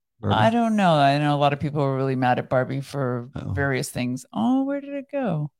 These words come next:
Speaker 1: Oh, there
Speaker 2: Yep,
Speaker 1: it is.
Speaker 2: there it
Speaker 1: It's
Speaker 2: is.
Speaker 1: right at the top. <laughs>
Speaker 2: Yay! How many comments did we get?
Speaker 1: I don't know.
Speaker 2: Sometimes it's fun to, to read the nasty comments
Speaker 1: Yeah,
Speaker 2: people
Speaker 1: we
Speaker 2: write,
Speaker 1: may,
Speaker 2: but
Speaker 1: may
Speaker 2: I
Speaker 1: have
Speaker 2: don't
Speaker 1: to do
Speaker 2: know.
Speaker 1: that.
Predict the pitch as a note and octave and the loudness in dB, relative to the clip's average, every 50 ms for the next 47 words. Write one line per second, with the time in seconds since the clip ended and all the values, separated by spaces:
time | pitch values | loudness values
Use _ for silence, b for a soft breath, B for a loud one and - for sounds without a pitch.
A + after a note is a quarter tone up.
0 | _ _ _ _ _ _ _ _ _ _ _ _ _ _ _ _ _ _ _ _ | _ _ _ _ _ _ _ _ _ _ _ _ _ _ _ _ _ _ _ _
1 | _ _ _ _ _ _ _ _ _ _ _ _ _ _ _ _ _ _ _ _ | _ _ _ _ _ _ _ _ _ _ _ _ _ _ _ _ _ _ _ _
2 | _ _ _ _ _ _ _ _ _ _ G#2+ G#2+ - - - A3+ - E2+ - - | _ _ _ _ _ _ _ _ _ _ -2 -2 2 6 6 6 6 4 -2 -2
3 | F3 D#3+ D#3 D#3+ D#3+ D3+ D3 D3 C#3+ C#3 C#3 A#2 G#2+ G#2+ G#2+ A2 - - C3+ B2+ | 0 2 2 2 2 2 2 4 2 2 2 2 2 2 2 2 4 4 6 6
4 | G#2+ - - A2 G#2 G#2 A2 - - - - E4 E4+ F4 E4+ E4 D#4+ D#4 D4+ D4 | 6 4 4 2 2 2 2 0 0 0 2 4 6 6 6 6 6 4 4 4
5 | C#4+ C#4 C4+ C4 C4 B3+ A#3+ A3 G#3 G3 F#3+ F3+ - - - E3+ F#3+ G3+ G#3 G3+ | 2 2 2 2 2 0 0 -2 -4 -4 -4 -6 -8 -10 -10 -4 -4 -2 -4 -4
6 | - - F3+ E3+ F#3 F#3+ E3+ D#3+ - F3+ G2 G#2 - - E2 - - _ _ _ | -4 -4 -2 -2 -2 -2 -4 -6 -8 -12 -14 -10 -8 -8 -8 -8 -10 _ _ _
7 | _ _ _ - G2+ A2 A#2+ B2 A2 F#2+ F2+ F2+ F2 F#2 G#2 B2+ D3 C3 G2 G3+ | _ _ _ -18 -16 -16 -14 -8 -4 -4 -2 -2 0 0 0 2 0 0 -4 -4
8 | - G#3+ G3+ E3+ E3 E3 - - - F3 E3+ E3 E3 E3+ E3+ E3 D#3 _ _ _ | -4 -4 -4 -4 -4 -8 -10 -8 -6 -6 -4 -4 -4 -6 -8 -8 -12 _ _ _
9 | _ _ _ _ _ _ _ _ _ _ _ _ _ _ - F3 E3+ F3+ F3 D3+ | _ _ _ _ _ _ _ _ _ _ _ _ _ _ -10 -4 -2 -2 0 0
10 | D#3+ D#3 D#3+ D#3+ D#3+ D3 - D#3+ - - D#3 D3+ D#3 D#3+ B2+ G2+ G2 F#2+ F#2 F#2 | 0 0 2 0 0 0 -4 -10 -6 -2 -2 0 2 2 4 4 4 4 4 4
11 | F#2+ F#2+ F#2+ F#2 F#2 F#2 - - F#2 F#2+ F#2+ - - - F#2 C4+ - - - | 4 4 4 4 4 2 2 2 2 4 4 4 4 4 2 2 2 0 -2